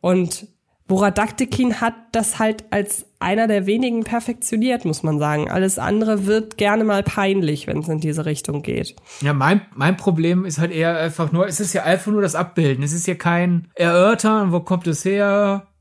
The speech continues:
Speaker 2: muss man das verändern oder kann das so bleiben? Es ist einfach nur, so ist es. Und da hab ich mir halt immer gedacht, bei den ersten beiden, wie gesagt, beim dritten hab ich ja irgendwie so ansatzweise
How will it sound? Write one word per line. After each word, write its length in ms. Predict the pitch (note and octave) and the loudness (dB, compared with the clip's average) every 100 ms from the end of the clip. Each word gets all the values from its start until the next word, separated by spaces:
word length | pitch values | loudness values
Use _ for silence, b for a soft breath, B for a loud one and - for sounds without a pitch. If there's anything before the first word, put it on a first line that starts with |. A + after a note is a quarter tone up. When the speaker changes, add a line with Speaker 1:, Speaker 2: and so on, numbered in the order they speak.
| _ - | _ 0
Speaker 2:
muss 220 | G#3 A3 | 0 2
man 140 | F3+ | 2
das 180 | F#3 F3 | 2 0
verändern 380 | - F3+ F3 E3+ | -4 -2 0 0
oder 100 | E3 | -2
kann 140 | F3+ | -2
das 140 | F3+ D#3+ | -2 -2
so 80 | D3+ | -2
bleiben? 260 | D#3 F#3+ | 0 2
Es 80 | D#3+ | 0
ist 80 | E3 | -2
einfach 200 | F3+ G#3 | 0 0
nur, 100 | F3 | 2
so 140 | F3+ | 0
ist 180 | G3 A3 | 0 0
es. 260 | F3+ - B B B B | -2 -4 B B B B
Und 120 | F3 E3 | -2 0
da 60 | |
hab 160 | F#3 G3+ | 0 -2
ich 120 | F#3+ | 0
mir 80 | A3 | 0
halt 120 | G#3+ | 2
immer 160 | F#3+ F3+ | 0 0
gedacht, 320 | F3+ F3 - | 0 0 0
bei 80 | D3 | -2
den 140 | C#3 | 0
ersten 340 | E3 G#3 E3+ | 0 0 2
beiden, 180 | C#3+ B2 | 2 2
wie 60 | C#3+ | 2
gesagt, 240 | D#3 C#3+ | 0 0
beim 160 | C#3 C3+ | -2 0
dritten 280 | C#3+ F3+ F3 | 0 0 0
hab 120 | D#3+ | 2
ich 80 | D3+ | 0
ja 100 | D#3+ | 0
irgendwie 300 | D#3+ E3 D3+ | 0 0 -2
so 140 | D#3 | -2
ansatzweise 880 | D3+ E3 D#3 - D3+ D3+ D3+ D3 | 0 -2 -4 -2 0 0 0 -2